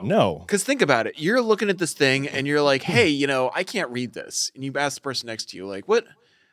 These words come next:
Speaker 2: what does the thing say?" And they're like, "Well, it's gate C three, but it's their gate."
Speaker 1: <laughs> Oh, he's like,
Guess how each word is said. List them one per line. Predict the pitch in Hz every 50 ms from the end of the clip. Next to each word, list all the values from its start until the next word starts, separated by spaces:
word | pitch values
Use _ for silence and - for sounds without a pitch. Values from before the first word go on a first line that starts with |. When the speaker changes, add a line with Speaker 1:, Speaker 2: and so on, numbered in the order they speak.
| _ _
Speaker 2:
what | _ 233
does | 269 247
the | 233 -
thing | - 185 190 185
say?" | - - 113 - 73 87
And | 120 123
they're | 131 135 131 131
like, | 131 127 120 - _ _ _ _ _ _ _ _ _
"Well, | 233 185 131
it's | 123 -
gate | - 127 123 123 -
C | - - 180 185 165
three, | - - 294 226 156 107
but | - 135
it's | 147 - -
their | - 202 254 254
gate." | - 123 - 127 -
Speaker 1:
<laughs> | - 143 - _ - 160 - -
Oh, | 185
he's | 151 107 -
like, | 135 123 120